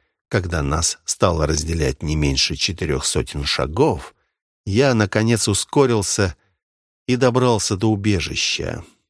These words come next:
где оставил своего пленника, связанного по рукам и ногам.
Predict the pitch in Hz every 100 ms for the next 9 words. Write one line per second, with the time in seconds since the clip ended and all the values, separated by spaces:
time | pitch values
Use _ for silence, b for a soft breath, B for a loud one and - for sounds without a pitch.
0 | _ _ - 98 87 65 - - 110 -
1 | 107 64 76 - 98 92 73 - 120 131
2 | 104 92 101 - 90 101 98 90 87 85
3 | 90 87 - 85 71 - - 98 82 85
4 | - 73 -